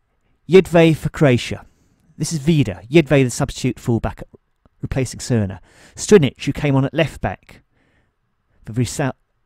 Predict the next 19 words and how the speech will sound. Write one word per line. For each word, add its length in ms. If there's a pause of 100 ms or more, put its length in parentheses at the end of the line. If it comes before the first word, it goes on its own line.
(460)
This 140
is 60 (380)
Perisic. 720 (1300)
Modric, 300
Modric, 220
Modric. 400 (120)
Oh, 200
that's 160
gonna 120
come 160
to 60
Halilovic. 480
Great 300
chance 320
here. 300 (420)
Oh, 480
poor 220
first 340
touch. 500